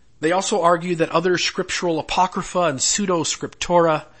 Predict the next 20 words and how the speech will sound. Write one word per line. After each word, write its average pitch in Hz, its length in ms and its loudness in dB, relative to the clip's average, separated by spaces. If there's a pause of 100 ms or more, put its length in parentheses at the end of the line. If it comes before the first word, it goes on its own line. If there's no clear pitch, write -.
(480)
and 175 120 -2
other 220 240 4
non-canonical 175 960 0
texts - 380 -8
portray - 400 -6
a 139 60 0
pattern 214 440 0
of - 120 -6
prophets 135 460 -6
in 135 120 -10
vision 123 500 -6 (720)
having 160 300 -2
good 202 200 -2
spirits 180 480 -2
lead 143 300 -6
them 135 240 -6
through 143 320 -8
their 131 140 -6
visionary 123 680 -6
experience. - 840 -10